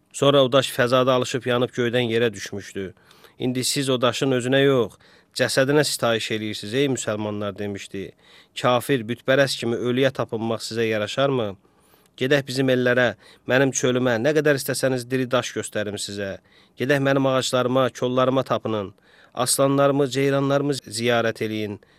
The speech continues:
demişdi. "Göydən soraq gətirən quşlarımı, yer altından xəbər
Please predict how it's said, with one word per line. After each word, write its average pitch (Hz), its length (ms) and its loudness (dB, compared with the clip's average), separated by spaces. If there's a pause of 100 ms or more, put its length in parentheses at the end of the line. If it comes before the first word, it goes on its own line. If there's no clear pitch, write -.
(240)
demişdi. 104 580 -6 (360)
"Göydən 131 360 4
soraq 127 280 0 (100)
gətirən 120 340 0
quşlarımı, 113 580 -2 (440)
yer 143 180 2
altından 131 460 2
xəbər 123 380 0